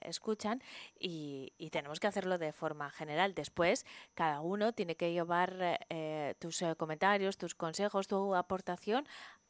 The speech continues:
a su propio caso. Eso no podemos hacerlo de forma individualizada. Así que, eh, si ustedes tienen algún problema de salud o de intolerancias o de alergias, pues tienen que filtrar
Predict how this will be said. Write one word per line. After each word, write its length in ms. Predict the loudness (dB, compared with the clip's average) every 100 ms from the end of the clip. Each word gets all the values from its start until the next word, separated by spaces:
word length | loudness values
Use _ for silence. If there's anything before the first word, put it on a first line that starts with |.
| -4
a 120 | -2
su 160 | -2 0
propio 540 | 0 2 2 4 4
caso. 380 | 6 4 4 2
Eso 220 | 2 4
no 100 | 4
podemos 340 | 4 0 0 -8
hacerlo 360 | -6 -2 0
de 80 | -2
forma 360 | -2 -2 0 -2 -4 -12 -4
individualizada. 1000 | -2 0 -2 2 4 4 4 6 6 4
Así 320 | -4 -2 2
que, 180 | 4 2 -2 -20 -8
eh, 240 | -4 -2 -4
si 140 | -8
ustedes 260 | -2 -2 -2
tienen 320 | 0 0 0
algún 500 | -2 -2 -2 -4 2 0 4
problema 480 | 2 4 2 2 4
de 240 | 4 4
salud 500 | 0 0 2 4 2 2
o 80 | 4
de 80 |
intolerancias 840 | 4 4 0 2 2 0 0 -2 -2 -12 -14 0
o 200 | 4 4
de 260 | 2 4
alergias, 560 | 4 6 4 2 -2 0
pues 320 | 4 4 2 -8 -12
tienen 340 | -2 0 0 -2
que 300 | 4 4 2 0
filtrar 640 | 2 4 6 8 8